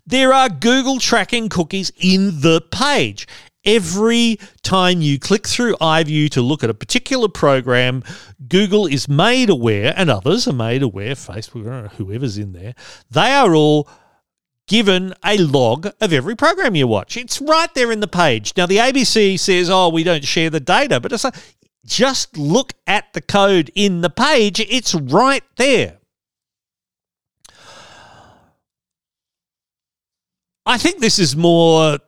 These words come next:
stupidity on the A B C's part than deliberate deception. I mean, Occam's law, all of that. Occam's razor, you know what I mean. But this is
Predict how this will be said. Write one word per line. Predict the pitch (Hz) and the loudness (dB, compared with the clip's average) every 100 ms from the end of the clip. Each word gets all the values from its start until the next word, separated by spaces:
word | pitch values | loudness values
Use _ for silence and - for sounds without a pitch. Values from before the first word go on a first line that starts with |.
| _ _ - | _ _ -4
stupidity | - - - 160 170 - - 180 208 190 160 123 | -2 -2 -2 -2 -2 -2 -2 2 2 2 2 -2
on | 120 | -2
the | 120 | -2
A | 120 117 | 0 0
B | 113 | -2
C's | 107 123 110 107 | -2 -2 -2 -4
part | - - 117 113 - | -10 -4 -2 -2 -4
than | - 107 104 | -8 -8 -4
deliberate | 120 113 107 101 | -2 0 -2 -4
deception. | - - - 110 - - - 156 _ | -6 -4 -2 -2 -4 -10 -12 -20 _
I | 131 | 0
mean, | 123 104 101 - _ | 0 -2 -8 -16 _
Occam's | - 113 117 95 - | -6 -6 -4 -8 -10
law, | 90 95 110 _ _ _ _ | -12 -12 -16 _ _ _ _
all | 127 104 95 | -4 -4 -4
of | 92 | -8
that. | 92 - _ - | -12 -18 _ -8
Occam's | - 113 90 87 | -6 -6 -8 -12
razor, | 90 92 90 107 - | -16 -14 -14 -14 -10
you | - | -6
know | 107 | -6
what | 82 82 | -8 -18
I | |
mean. | 80 85 _ _ _ _ _ - - - - - _ _ _ _ _ _ | -20 -20 _ _ _ _ _ -20 -20 -20 -20 -20 _ _ _ _ _ _
But | - 339 107 - _ _ _ _ _ _ _ _ _ _ _ _ _ _ _ _ _ _ - 131 | -2 -2 -2 -10 _ _ _ _ _ _ _ _ _ _ _ _ _ _ _ _ _ _ -20 -4
this | 180 190 - - - _ _ _ - | 0 0 0 -2 -4 _ _ _ -2
is | 190 196 185 - | 0 2 0 -2